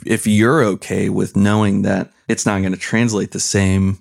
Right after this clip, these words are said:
in stereo versus mono. Or, you know, it's one of those things that whenever you start getting into different playback systems, different speaker setups, the more phase issues you have, the worse the translation is gonna be, basically. It's gonna be more varied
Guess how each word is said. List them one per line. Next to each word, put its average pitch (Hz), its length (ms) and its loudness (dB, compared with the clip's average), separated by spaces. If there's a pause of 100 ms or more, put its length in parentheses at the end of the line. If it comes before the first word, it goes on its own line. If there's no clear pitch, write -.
in 104 100 0
stereo 101 420 0
versus 101 360 -4
mono. 98 420 0
Or, 110 460 2
you 104 140 0
know, 98 300 0 (400)
it's - 160 -8
one 151 100 2
of 139 60 2
those 107 160 -2
things 113 260 0
that 95 200 0 (120)
whenever 131 280 0
you 151 100 -2
start 127 240 -2
getting 117 240 0
into 101 140 0
different 101 420 -2
playback 98 520 -2
systems, 95 680 -2
different 98 440 -4 (160)
speaker - 460 -4
setups, - 720 -4 (600)
the 107 140 0
more 110 360 2
phase 107 360 0
issues 120 400 -2
you 127 140 -2
have, 120 480 -2
the 117 80 2
worse 139 280 0
the 101 120 -6
translation 95 560 -2
is 92 120 -4
gonna 92 180 -2
be, 82 260 -2
basically. - 580 -6
It's 110 120 -6
gonna 117 220 0
be 107 120 0
more 107 380 2
varied 101 680 -2